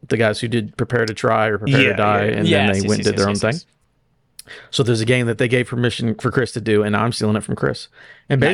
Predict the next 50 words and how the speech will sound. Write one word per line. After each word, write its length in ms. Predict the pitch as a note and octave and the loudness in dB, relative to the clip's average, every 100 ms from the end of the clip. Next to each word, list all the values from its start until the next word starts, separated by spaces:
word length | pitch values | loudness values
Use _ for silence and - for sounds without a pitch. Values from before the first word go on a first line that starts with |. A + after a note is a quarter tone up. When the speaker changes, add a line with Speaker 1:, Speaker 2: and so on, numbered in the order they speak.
| - | 0
Speaker 1:
basically, 180 | C#3 | 0
I 40 | A2+ | 0
went 160 | B2+ | 0
on 60 | B2 | 2
I 120 | B2 | 2
M 80 | D3 | 0
D 160 | D#3 F3 | 0 0
B, 360 | B2+ A#2+ G#3 - _ _ - - _ _ | 0 -2 -4 -8 _ _ -20 -20 _ _
and 140 | C3 | 0
I 60 | A#2 | 0
looked 200 | A2 A#2+ | 0 -4
for 140 | - | -6
keywords 920 | - - B3+ A3 A2+ F2+ A2+ F3+ - - _ | -6 0 2 4 4 4 2 -2 -6 -10 _
that 140 | B2 | -2
people 200 | C3 A#2+ | 0 -4
search 220 | A2 B2 - | 0 0 2
for 100 | A#2 | 0
on 120 | A2+ | 2
I 80 | A2+ | 0
M 80 | |
D 160 | A2+ A#2 | 0 -2
B 300 | A2 A2 C3+ - _ | 0 -2 -4 -10 _
that 140 | C3 | 2
relate 240 | A2 A#2+ A2 | 2 2 -2
to 100 | B2 | -2
video 260 | C3+ G2+ | -2 0
games, 220 | F2 E2 G2+ | -2 -4 -4
'cause 140 | A2 | -2
video 180 | A2+ A2 | 0 0
games 180 | G#2 A2 | 0 0
are 60 | |
not, 220 | G#2 G2+ - | 0 -2 -2
are 220 | G#2+ G#2 | -2 -2
on 60 | G2 | -2
I 140 | G#2+ | -4
M 80 | A2 | -4
D 120 | G#2+ | -4
B. 240 | G#2+ G#2+ - - - - | -4 -6 -8 -20 -20 -14
So 160 | - B2+ | -2 -2
I 40 | |
go 160 | A2 A2 | 2 0
from 460 | - A#2+ G#2 G2+ - _ _ - | 2 0 0 -2 -8 _ _ -2
most 400 | B2+ C#3 F3 G#3+ | 2 4 2 -2
obscure 640 | - F3+ D#3+ B2+ B2 A#2+ _ - | -4 -2 2 2 0 -4 _ -2
to 180 | C3+ | 2
most 380 | A2 A2+ A2 - | 4 4 2 0
give 160 | A#2+ G#2+ | -2 2
it 80 | G2+ | 2
away, 400 | F2 A1 G1+ - _ _ - | 2 0 -4 -12 _ _ -4
right? 360 | F#2+ G2+ A#2 | -2 0 -4